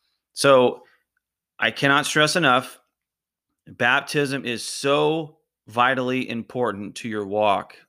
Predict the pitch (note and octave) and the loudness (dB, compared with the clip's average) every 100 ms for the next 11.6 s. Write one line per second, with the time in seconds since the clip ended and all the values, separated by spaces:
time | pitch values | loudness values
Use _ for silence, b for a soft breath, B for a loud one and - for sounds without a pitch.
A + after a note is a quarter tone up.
0 | _ D3+ G#2+ G#2 G2 F2+ - - _ _ | _ -12 -8 -6 -6 -6 -8 -18 _ _
1 | _ _ _ _ A2+ A#2+ C3 - D#3 D#3 | _ _ _ _ 0 4 4 4 0 2
2 | D3 C#3+ D3 D3 D3 C#3+ E3 C3 A#2+ A#2+ | 2 4 4 2 0 -2 2 2 2 -2
3 | b b - A#2+ - F3 D#3+ A2+ G#2+ A#2 | b b -12 -10 -4 2 4 4 2 -2
4 | - _ _ _ _ _ - A2+ - A#2+ | -8 _ _ _ _ _ -4 -2 0 0
5 | B2+ B2 C#3+ B2 B2 A#2+ G#2 G2+ A2 G#2+ | 0 -2 -6 -4 -4 -6 -8 -6 -8 -6
6 | G2 F2+ C#3+ D3+ D3+ D3 - b b b | -10 -8 -2 -2 -2 -6 -10 b b b
7 | b - A2+ G#2+ B2+ A2+ A2+ A2+ G#2+ G#2 | b -6 -4 -2 -2 0 -2 -4 -8 -8
8 | F#2+ - D#3 D3 D3+ D3 _ b b A#2 | -8 -2 2 2 2 -2 _ b b -8
9 | A2+ B2+ A#2+ - - _ - B2+ C3+ C#3 | 0 0 0 -6 -12 _ 0 2 2 0
10 | C3+ C#3+ D3 D#3+ _ A2+ A#2+ B2 A#2+ A2 | 0 2 0 -4 _ -2 0 0 -2 -4
11 | A2 G#2+ G2+ G#2+ D3 | -2 0 0 0 -2